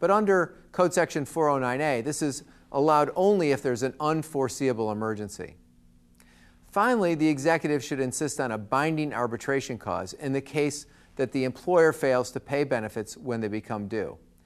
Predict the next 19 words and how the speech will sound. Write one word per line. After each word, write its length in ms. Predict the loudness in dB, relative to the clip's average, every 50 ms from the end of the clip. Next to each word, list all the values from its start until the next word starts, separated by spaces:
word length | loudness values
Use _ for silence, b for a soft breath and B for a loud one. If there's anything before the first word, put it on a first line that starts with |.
| b b b b b b
This 160 | -6 -4 -2
will 120 | -2 -2
make 400 | 0 2 2 2 0 0 -4 -18 b b b b
enforcement 680 | -8 -8 -6 0 2 4 4 4 4 2 -4 -4 -4 -2
much 360 | 0 2 2 2 2 0 -2
less 280 | 0 0 0 0 -2 -6
expensive 640 | -8 -6 -4 -4 -4 -4 -6 -6 -6 -6 -6 -8 b b b b b -4
than 140 | -2 -2
having 280 | 0 0 0 0 0 -4
to 60 | -4
go 180 | -2 -2 -2 -2
to 60 | -4
court. 380 | -8 -6 -4 -4 -4 -4 -6 -14 _ _ -20 _ _ _ _ _ _ _ _ _ b b b b b b b b b b b b b b b b b b b b -8
The 80 | -4
design 400 | -2 -2 0 2 2 2 4 2
of 80 | 2 2
non-qualified 640 | 2 0 0 0 0 2 2 2 2 2 2 -2 -2
plans 320 | -2 -4 -4 -4 -4 -4 -4
is 220 | -6 -6 -8